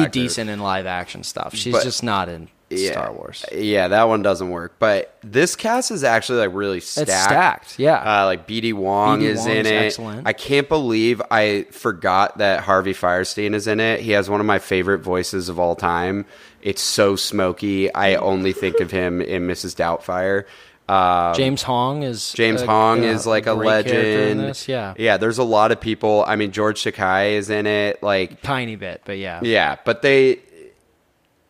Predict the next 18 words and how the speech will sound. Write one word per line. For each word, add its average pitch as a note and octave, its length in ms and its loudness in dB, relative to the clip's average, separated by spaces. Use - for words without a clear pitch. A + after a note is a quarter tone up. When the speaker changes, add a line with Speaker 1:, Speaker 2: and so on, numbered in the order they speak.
Speaker 2:
it's C#3 200 -2
good D#3+ 260 4
voice B2 320 4
performances F#2+ 800 -4
for G2+ 160 -4
sure, F2+ 400 2
and F2 140 0
they're, G2+ 100 6
like, G2 160 4
memorable F#2 640 0
ones, D#2+ 360 -4
and F#2 120 -4
especially, F#2+ 640 0
like, F2 300 0
we're G2 140 0
always G2 340 0
remembering F2+ 640 -2
Mushu F#2 680 -2